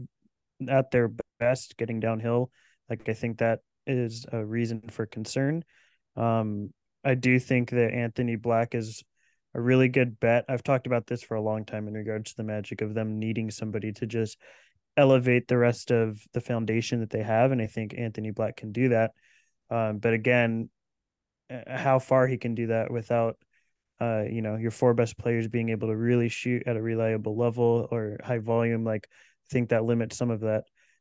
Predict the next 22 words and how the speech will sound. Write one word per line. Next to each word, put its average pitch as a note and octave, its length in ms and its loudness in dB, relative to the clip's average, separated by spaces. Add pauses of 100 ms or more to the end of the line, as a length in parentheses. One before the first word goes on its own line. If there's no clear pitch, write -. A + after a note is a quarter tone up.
(160)
Um, A#2 400 0 (140)
Jett C3+ 240 4
Howard, B2 300 4
I A2+ 40 2
just A2+ 220 -4
didn't G#2 220 -6
like G2+ 160 -10
the - 80 -8
pick. - 340 -10
Like, A#2 180 -4
I A#2+ 80 4
think B2 180 2
that's A#2+ 200 4
a A#2 80 0 (600)
good B2 280 2
process B2 560 0
of A2 140 -6
getting A2+ 280 -2
a A2+ 80 -2
good G#2+ 220 -6
shooter. B2+ 460 2 (540)
Um, A2+ 380 0